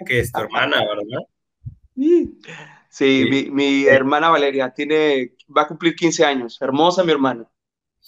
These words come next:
Speaker 1: Sí, sí, sí,
Speaker 2: De hecho,
Speaker 1: este,
Speaker 2: me está
Speaker 1: sí.
Speaker 2: escuchando y estoy en su, en su recámara, justamente.
Speaker 1: <laughs> Ya, yo, yo también tengo a alguien en la familia, este, que, que, que también le encanta la pintura, le encanta el,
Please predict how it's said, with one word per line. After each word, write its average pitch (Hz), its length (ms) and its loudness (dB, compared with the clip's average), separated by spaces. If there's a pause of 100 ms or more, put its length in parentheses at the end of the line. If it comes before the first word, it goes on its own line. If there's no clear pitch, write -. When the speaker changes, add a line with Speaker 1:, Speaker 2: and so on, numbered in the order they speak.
(420)
Speaker 1:
Sí, 117 460 2
sí, 117 160 -10
sí, 120 220 0
Speaker 2:
De 117 80 4
hecho, 147 160 4
Speaker 1:
este, 143 160 6
Speaker 2:
me 170 80 4
está 175 140 2
Speaker 1:
sí. 175 60 -4
Speaker 2:
escuchando 175 480 2
y 170 40 2
estoy 175 160 2
en 175 80 4
su, 170 180 -14
en 151 100 -4
su 139 100 -8
recámara, 135 640 0 (260)
justamente. 151 480 0
Speaker 1:
<laughs> 180 220 -4 (580)
Ya, 117 440 2
yo, 160 400 2
yo 170 160 4
también 185 320 2
tengo 185 320 4
a 180 60 6
alguien 175 280 4
en 156 140 2
la 143 100 0
familia, 151 580 0
este, 123 360 -6
que, 107 260 -10
que, - 140 -20
que 120 140 -12
también 120 420 -2
le 135 60 0
encanta 127 460 -2
la 123 160 0
pintura, 123 440 -4
le 117 100 -2
encanta 113 560 -4
el, 104 160 -8